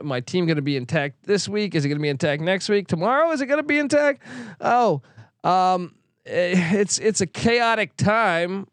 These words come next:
I mean, I think it's fantastic in many ways, but I also think it's tough in many ways. Uh, you know, you might not even have the A C C in a couple years. Where does Syracuse find itself? Um,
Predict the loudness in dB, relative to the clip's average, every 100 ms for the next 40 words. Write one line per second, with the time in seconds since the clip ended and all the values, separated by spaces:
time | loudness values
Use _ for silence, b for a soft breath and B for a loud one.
0 | -6 -2 0 0 0 -2 -2 0 0 0
1 | -2 -2 -4 -4 -2 0 0 0 0 0
2 | 0 -2 -6 -14 _ _ _ _ _ -2
3 | 2 0 0 -2 0 -2 -2 -2 -2 -2
4 | -4 -2 0 0 2 0 0 0 2 2
5 | 0 b b b b _ -2 0 0 0
6 | 0 0 0 0 0 0 0 0 0 0
7 | -2 0 0 0 -2 -2 -2 -2 -4 -6
8 | -12 -18 _ _ _ -4 0 2 0 0
9 | 0 0 0 0 -2 -2 0 0 0 -2
10 | -4 -6 -6 -14 _ _ _ _ _ -2
11 | 0 0 -2 -4 -6